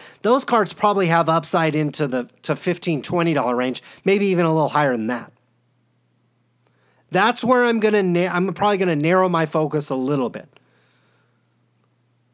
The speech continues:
And I'm gonna co-, probably ignore, kinda hard pass on a lot of the guys that are already kinda in that five to six dollar range. 'Cause again, look at Cody Bellinger. Look at, uh, Mookie Betts. Look at some of these guys.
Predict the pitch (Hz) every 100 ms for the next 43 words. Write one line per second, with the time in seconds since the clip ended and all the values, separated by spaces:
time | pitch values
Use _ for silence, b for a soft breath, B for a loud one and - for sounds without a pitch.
0 | _ _ _ _ _ _ _ _ _ _
1 | _ _ _ _ _ _ _ - 147 156
2 | 160 156 165 - - - 180 180 180 165
3 | 143 143 170 175 180 180 165 147 151 -
4 | 165 135 139 175 151 175 160 147 - -
5 | B B B 147 151 165 156 143 151 151
6 | 139 135 147 160 156 147 156 151 147 135
7 | 123 156 151 143 - 180 - 156 139 131
8 | 135 - B B 170 147 196 139 120 156
9 | 160 175 180 165 170 196 147 95 92 b
10 | b b b b 120 143 143 170 165 165
11 | - 151 131 131 156 151 151 165 175 156
12 | - 127 139 156 147 160 151 139 180 185
13 | 147